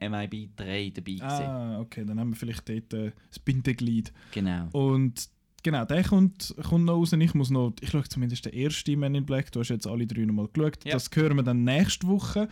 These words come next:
Speaker 2: Speaking of nächste Woche, dort machen wir jetzt den, den Zeitreisefilm, weil im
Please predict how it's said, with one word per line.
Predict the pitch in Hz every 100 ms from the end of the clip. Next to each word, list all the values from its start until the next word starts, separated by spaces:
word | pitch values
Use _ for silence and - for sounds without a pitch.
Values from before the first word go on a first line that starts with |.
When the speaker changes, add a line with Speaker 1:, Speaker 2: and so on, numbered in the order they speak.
| - - -
Speaker 2:
Speaking | - - - 196 202 202 190
of | 165 165 156 -
nächste | 156 143 160 160 -
Woche, | 143 151 - 151 139 135 - _ _ _ _ _
dort | - 151 151
machen | 151 156
wir | 143
jetzt | 135 135 - - -
den, | 120
den | 117
Zeitreisefilm, | - - 190 202 175 180 175 170 170 175 175 - - - -
weil | 139 143 143
im | 143 151 135